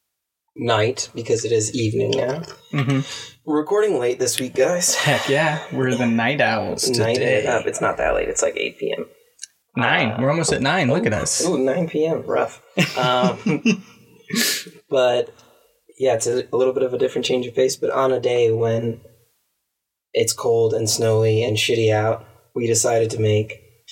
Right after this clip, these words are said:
Speaker 1: bright, refreshing cocktails
Speaker 2: Like
Speaker 1: that remind
Speaker 2: summer.
Speaker 1: you of the summer.
Speaker 2: Can you tell what we long for?
Speaker 1: Yeah, we just wanna be outside.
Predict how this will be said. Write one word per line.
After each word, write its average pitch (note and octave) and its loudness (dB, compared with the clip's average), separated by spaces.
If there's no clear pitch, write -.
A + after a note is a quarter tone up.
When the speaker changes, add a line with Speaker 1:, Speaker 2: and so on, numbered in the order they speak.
Speaker 1:
bright, A#2+ 2
refreshing A#2 0
cocktails - -2
Speaker 2:
Like B2+ -2
Speaker 1:
that - 2
remind F#2 2
Speaker 2:
summer. A#2 0
Speaker 1:
you A2+ 2
of - 0
the - 0
summer. G2 -2
Speaker 2:
Can B2+ 0
you A#2+ 0
tell A#2+ 0
what A2+ 0
we A#2 0
long G#2+ 0
for? C#3 -2
Speaker 1:
Yeah, A#2+ 2
we A2+ 2
just - -4
wanna A#2+ 0
be A2 2
outside. G#2 0